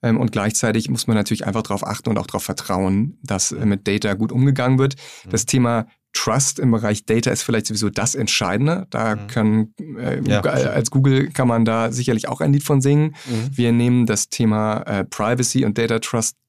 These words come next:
Speaker 1: extrem ernst. Also es steht eigentlich im Ze-, im Zentrum von, von allem für
Speaker 2: Mhm.
Speaker 1: uns. Und, ähm, gleichzeitig, äh, ja, muss eben auch ein Kunde einfach davon ausgehen können,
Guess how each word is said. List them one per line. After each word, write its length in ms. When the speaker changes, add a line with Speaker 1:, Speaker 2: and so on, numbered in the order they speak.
Speaker 1:
extrem 680
ernst. 340
Also 160
es 100
steht 200
eigentlich 160
im 100
Ze-, 220
im 100
Zentrum 300
von, 260
von 180
allem 380
für 160
Speaker 2:
Mhm. 40
Speaker 1:
uns. 420
Und, 480
ähm, 360
gleichzeitig, 960
äh, 640
ja, 240
muss 260
eben 240
auch 180
ein 180
Kunde 320
einfach 160
davon 200
ausgehen 440
können, 320